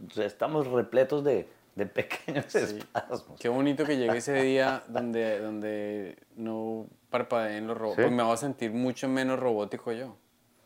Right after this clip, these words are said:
Speaker 1: ¿Por qué usted siente que no parpadea?
Speaker 2: Pues yo <laughs> siento que siempre ando así.
Speaker 1: ¿Sí?
Speaker 2: Sí, pero ¿sabe qué
Speaker 1: ¿Pero
Speaker 2: me
Speaker 1: eso es su sensación o se lo han dicho?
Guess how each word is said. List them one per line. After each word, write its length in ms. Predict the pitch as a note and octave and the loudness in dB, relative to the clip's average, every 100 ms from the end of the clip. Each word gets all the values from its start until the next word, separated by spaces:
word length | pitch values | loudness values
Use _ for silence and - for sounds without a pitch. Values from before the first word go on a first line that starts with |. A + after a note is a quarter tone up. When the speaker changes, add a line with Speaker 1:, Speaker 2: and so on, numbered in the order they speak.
| _ _ _ | _ _ _
Speaker 1:
¿Por 160 | - A2 | -2 0
qué 120 | B2+ | 2
usted 240 | A2+ A#2 G#2+ | 2 2 0
siente 260 | A2+ G#2+ | 0 0
que 80 | A2 | -2
no 120 | G#2+ | 0
parpadea? 420 | A2+ - G2 D2+ - _ _ _ _ _ | -2 0 0 -2 -6 _ _ _ _ _
Speaker 2:
Pues 280 | - C3+ - | -4 2 4
yo 0 | |
<laughs> 60 | D3+ | 4
siento 300 | B2+ G3 F3 | 2 4 4
que 160 | - | 6
siempre 360 | D#3 C#3 A#2+ C3+ | 6 6 6 6
ando 180 | C3+ C3+ | 6 4
así. 440 | C3 - B2 A2+ G#2 | 2 0 -6 -6 -10
Speaker 1:
¿Sí? 360 | - D#3 G#3 - _ - - _ | 0 0 0 -14 _ -20 -20 _
Speaker 2:
Sí, 260 | - A2+ A#2+ | -8 -6 0
pero 300 | C3 C#3 D3 - | 2 2 0 -6
¿sabe 240 | - C#3+ D3+ | 0 6 6
qué 60 | D3 | 8
Speaker 1:
¿Pero 140 | D#3 | 8
Speaker 2:
me 60 | D#3+ | 8
Speaker 1:
eso 100 | E3+ | 6
es 60 | |
su 180 | - F3+ | 6 2
sensación 640 | - D#3 A#2+ F#2+ - F#3+ G#3 | 4 2 4 2 4 0 2
o 60 | |
se 80 | A#2+ | 0
lo 80 | G2+ | 0
han 60 | G2 | 0
dicho? 220 | F#2+ - | -2 -6